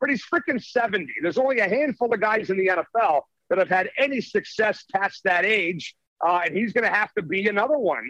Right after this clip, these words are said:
uh, you know, to pull this off. So I don't think he's in, you know, interested in rebuilding this thing from the ground up and training a rookie quarterback and, you know, building a new offensive and defensive line. That's why he left U S C to come to the Seahawks in the first place, for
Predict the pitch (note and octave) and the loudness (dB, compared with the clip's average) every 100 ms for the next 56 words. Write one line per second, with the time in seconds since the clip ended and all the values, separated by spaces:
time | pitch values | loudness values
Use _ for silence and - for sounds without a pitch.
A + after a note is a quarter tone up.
0 | C#3 D3 D#3+ D#3+ F3 - G3 G#3 F#3+ A3 | -2 0 0 0 -2 -2 0 0 -2 0
1 | C4+ G#3 - - E3+ D#3 _ _ - C#4 | 2 2 -2 0 2 2 _ _ -2 2
2 | D4 - A#3 G#3 F#3+ F3+ F#3+ G3+ F#3 G3+ | 2 0 -4 -2 -2 -2 -2 0 0 -2
3 | - E3+ - F#3+ E3+ D3+ F#3 C#3+ F3 F#3+ | -4 -10 -2 0 0 0 -2 0 2 4
4 | G#3 F#3+ E3+ E3 - - E3+ G#3 - F3 | 4 0 0 -2 -4 0 0 0 -2 -2
5 | D3+ C#3+ E3 E3+ F3 D3+ F#3+ - D#3 D3 | -2 0 2 2 2 2 0 -2 -6 -6
6 | - G#3 G3+ F3+ D3+ F3 G3 F3 - F3+ | -2 0 0 0 0 0 -2 -6 -4 -2
7 | F3+ E3+ E3 A3 - D#3 - _ _ - | 0 0 2 0 -2 -6 -8 _ _ -2
8 | F3+ E3 C#3+ G3+ G3+ F#3 E3 F3+ G3+ F#3+ | 0 2 2 2 4 2 2 2 2 2
9 | F3+ - G3+ F3+ G3+ E3+ D#3+ F#3 F#3 G3+ | 0 -4 -4 -2 -2 -2 -4 -2 -2 0
10 | F#3 - D3 C#3 C#3+ F3 A#3+ A3+ _ - | -2 -2 -4 -2 0 0 0 -6 _ -4
11 | - A3 B3 B3 C4 A#3 G3+ B3+ C#4 B3 | 0 2 2 2 0 0 -2 0 0 -2
12 | - C4+ C4+ B3+ - C4+ C4+ A3 - C#4 | -6 -4 -4 -4 -4 -4 -2 -6 -4 0
13 | C4+ - B3 B3 - D#4+ - - G3 D3+ | 0 -2 -4 -4 0 -2 -2 -2 -2 -2
14 | - | -6